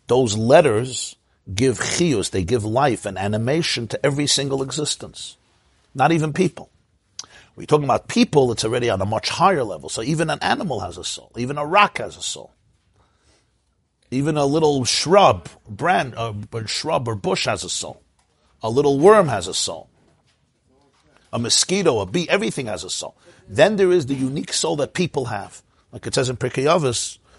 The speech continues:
"Chaviv Adam Shenivra B'Tselem." Every person is special because every person was created in Hashem's image. There's a uniqueness to a human soul, Jew or non-Jew.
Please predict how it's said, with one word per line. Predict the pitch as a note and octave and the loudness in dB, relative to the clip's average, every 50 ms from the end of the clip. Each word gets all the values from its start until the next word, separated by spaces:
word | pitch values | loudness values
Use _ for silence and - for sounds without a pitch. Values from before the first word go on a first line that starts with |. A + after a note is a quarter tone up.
| _ - | _ -10
"Chaviv | - - - D#3 D#3+ D#3 D3+ C#3+ B2 - - | -8 2 4 6 6 6 4 0 0 2 2
Adam | C#3+ D3+ C#3 C#3+ C#3 B2 | 2 2 2 2 -2 -2
Shenivra | - - A2+ A#2+ C#3 B2+ B2 B2+ | -2 -4 -2 -2 -2 -2 -2 -2
B'Tselem." | A2 G#2+ G2+ - - C#3 G#2+ G#2 F#2+ E2+ - _ _ _ _ _ _ _ _ _ _ _ _ - | -4 -2 2 2 4 4 2 0 -6 -10 -16 _ _ _ _ _ _ _ _ _ _ _ _ -6
Every | C3 C3+ C#3 | -4 -4 -4
person | B2 - - C#3+ C#3 - - A#2+ G#2+ | -2 -2 -2 -2 0 -2 -2 -4 -6
is | G#2 F#2+ - | -6 -4 -4
special | - - - D3+ D#3+ - - B2 A2 | -2 2 2 2 2 0 -2 -6 -8
because | G2 G#2 - - A#2 G2 | -10 -14 -10 -10 -8 -6
every | A#2 B2+ C3 C3 | -4 -4 -4 -6
person | - - D3 C#3+ - B2 | -4 -4 -4 -4 -4 -4
was | A#2 G#2+ - | -6 -6 -4
created | - C3 B2+ B2+ A#2+ | -2 -2 -2 -2 -2
in | A#2+ | -4
Hashem's | G#2 F#2+ - - C#3+ A#2 G#2+ - - - | -6 -6 -4 -4 -4 -4 -4 -6 -4 -4
image. | C3 A2 G2+ D#2+ - - - - _ _ _ _ _ _ _ _ - | -4 -4 -4 -8 -10 -14 -18 -20 _ _ _ _ _ _ _ _ -16
There's | - G#2+ | -10 -6
a | G#2+ A2 | -4 -2
uniqueness | A2 A2+ A#2 A#2+ B2 C#3 F#3 G#3 - - D3 C#3 A#2 - | -2 0 0 2 2 2 2 0 0 -2 -2 -2 -2 -2
to | - - A#2 A#2 | -4 -2 -2 -2
a | G#2+ | 0
human | A#2+ C3+ F3 D#3+ C#3+ C3 A2 | 0 2 2 2 0 0 -2
soul, | - - - G#2+ G2 G2 G2 | -2 -2 -2 -2 -4 -4 -4
Jew | G#2 A2 D#3+ A3 A#3+ | -4 -2 0 2 4
or | G#3+ G#3+ | 4 4
non-Jew. | G#3 G#3 G3+ F#3+ D#3 B2 G#2 G#2 G2 | 4 4 2 2 0 -2 -4 -6 -8